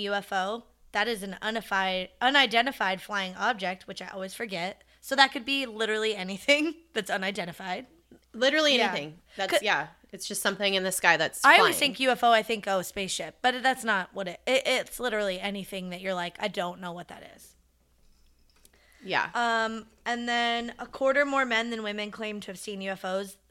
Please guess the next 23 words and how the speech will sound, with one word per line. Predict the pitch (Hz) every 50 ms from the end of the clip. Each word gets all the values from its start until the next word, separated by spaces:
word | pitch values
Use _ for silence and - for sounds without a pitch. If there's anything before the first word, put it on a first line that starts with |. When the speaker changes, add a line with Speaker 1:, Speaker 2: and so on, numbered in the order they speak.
| - 202
Speaker 1:
So | - - 247 220 208 208
again, | 196 202 208 185 214 202 190 190 190 202 202 190 - - -
there's, | 214 208 190 185
like, | 185 180
a | - 185
pattern | - 208 202 190 190 190 185 185 190 196
with | 185 180 -
more | 202 185 175 175
males, | 180 180 175 180 175 170 175 180 180
specifically | - - - 196 190 - 190 180 180 - 180 180 175 175 180 180 -
in | - 185 180
the | 180
U | 175 170 170
K, | 160 - - 185 175 170 170 175 175 - - -
uh, | 185 180 175 175 180
claiming | - - 208 190 180 175 175 180
to | - -
have | 190 170
seen | - - - 180 180 180 175 180 180 180 - _ _ _ _ _ _ _ _
something | - - - 208 190 180 170 180 170 170 170 170 175 - _
in | - 185 175 175
the | 170
sky. | 160 - - - 254 247 240 240 240 233 233 233 233